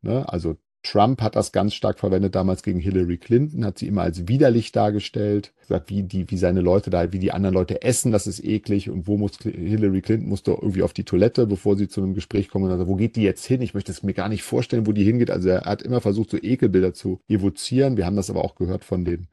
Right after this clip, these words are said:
von dem, ähm, von der A F D, so zweitausendsechzehn, siebzehn in dem, im Wahlkampf war das auch so, dass man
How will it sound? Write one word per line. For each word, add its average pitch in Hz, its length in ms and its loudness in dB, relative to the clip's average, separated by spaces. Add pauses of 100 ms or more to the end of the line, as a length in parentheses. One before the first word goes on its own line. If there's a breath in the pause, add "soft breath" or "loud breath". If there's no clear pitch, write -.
(260 soft breath)
von 95 160 0
dem, 90 500 0
ähm, - 300 -8 (160)
von 98 100 -4
der 92 140 0
A 87 80 2
F - 100 -2
D, 123 240 4
so 107 100 0
zweitausendsechzehn, 92 840 0
siebzehn 117 420 0
in 98 120 -2
dem, 95 200 0
im 95 240 -6
Wahlkampf 92 540 -4
war 90 100 -2
das 87 160 -2
auch 104 240 -4
so, 98 160 -4
dass 90 120 -4
man 90 360 -4